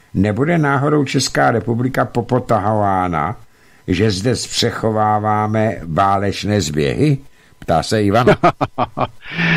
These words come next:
Speaker 2: Tak za prvé v ukrajinské armádě, než vypukl rok dva tisíce čtrnáct, se ukázalo, jak je příšerně nebojeschopná. Tam měli snad největší podíl žen v armádě v celé Evropě.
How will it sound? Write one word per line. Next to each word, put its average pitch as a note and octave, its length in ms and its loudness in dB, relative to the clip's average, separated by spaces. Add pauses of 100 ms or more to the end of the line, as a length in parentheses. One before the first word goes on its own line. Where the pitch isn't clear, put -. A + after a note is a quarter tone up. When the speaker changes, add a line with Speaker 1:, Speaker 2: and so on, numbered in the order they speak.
(160)
Speaker 2:
Tak C3+ 200 2
za C3 140 2
prvé G#3 380 2
v - 100 0
ukrajinské G3 640 2
armádě, F3+ 520 4
než D3 440 2
vypukl F#3 560 4
rok F#3 200 8
dva D3 140 6
tisíce G#3 560 2
čtrnáct, F3+ 540 2
se C3+ 60 0
ukázalo, D#3 640 4
jak D3+ 160 2
je E3+ 80 6
příšerně F#3+ 600 0
nebojeschopná. B2+ 1000 2 (420)
Tam C3 180 4
měli E3 240 6
snad - 280 2
největší D#3 600 4
podíl D3 560 6
žen C#3+ 320 6
v - 100 -10
armádě D3 600 4
v - 40 -16
celé D3+ 320 4
Evropě. B2 560 0